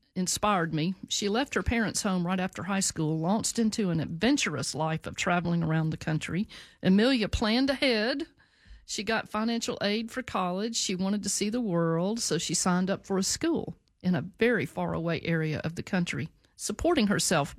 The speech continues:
by, you know, working part-time jobs, sharing a home with fellow students at the college. But Amelia was frugal and she was focused. After graduating college, she already knew she wanted to buy a home,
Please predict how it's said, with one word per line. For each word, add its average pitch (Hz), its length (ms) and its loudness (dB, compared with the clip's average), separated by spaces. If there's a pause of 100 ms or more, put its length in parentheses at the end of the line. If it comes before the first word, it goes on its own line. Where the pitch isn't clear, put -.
(100)
by, 165 240 0
you 359 140 -4
know, 208 100 4
working 185 360 0
part-time 175 480 -2
jobs, 160 460 0
sharing 185 340 2
a - 60 0
home 175 420 2
with 151 160 -6
fellow 185 240 2
students 165 540 0
at 185 100 -4
the - 80 -8
college. 160 640 0 (580)
But 208 120 2
Amelia 262 460 4
was 180 220 0
frugal 247 560 -2
and 165 160 -4
she 202 140 -2
was 175 200 -2
focused. - 520 -4 (580)
After 196 300 0
graduating 240 640 2
college, 190 360 0
she - 200 -4
already 294 340 0
knew 302 240 2
she - 180 -2
wanted 185 260 -2
to 175 60 -8
buy 165 240 -4
a 160 40 -6
home, 175 480 0